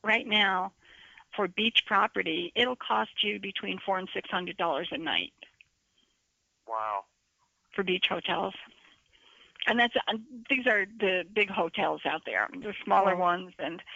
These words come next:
Speaker 3: Do
Speaker 1: individual properties, you can get eleven to fifteen hundred dollars a month, a week,
Speaker 3: Oh,
Speaker 1: rather.
Speaker 3: oh, what a lot of people do out here, they'll actually rent people's ha-, beach houses.
Speaker 1: Mm-hmm.
Speaker 3: Um, do they do the same thing in Florida?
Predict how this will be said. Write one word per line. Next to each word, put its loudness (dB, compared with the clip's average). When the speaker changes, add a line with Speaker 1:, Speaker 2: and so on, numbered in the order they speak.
Speaker 3:
Do -4
Speaker 1:
individual 2
properties, 0
you -4
can -4
get 4
eleven 0
to -6
fifteen -6
hundred -4
dollars 0
a 0
month, 0
a 4
week, 0
Speaker 3:
Oh, -4
Speaker 1:
rather. 2
Speaker 3:
oh, -6
what -2
a 0
lot -2
of -14
people -6
do -6
out -6
here, -6
they'll -4
actually -6
rent -8
people's -12
ha-, -16
beach -10
houses. -12
Speaker 1:
Mm-hmm. 2
Speaker 3:
Um, -6
do -4
they -6
do -4
the -8
same -8
thing -8
in -8
Florida? -6